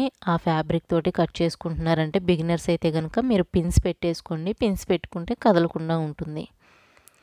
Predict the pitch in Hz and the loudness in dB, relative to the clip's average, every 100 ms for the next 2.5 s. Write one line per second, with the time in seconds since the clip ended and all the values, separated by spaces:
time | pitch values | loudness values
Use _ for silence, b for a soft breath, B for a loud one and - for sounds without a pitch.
0 | b b b b _ 202 190 185 160 175 | b b b b _ 0 4 4 4 2
1 | 240 202 170 165 214 185 - - 170 165 | 2 2 2 0 -2 -2 -2 -4 -4 -4
2 | - - 160 170 | -6 -10 -8 -4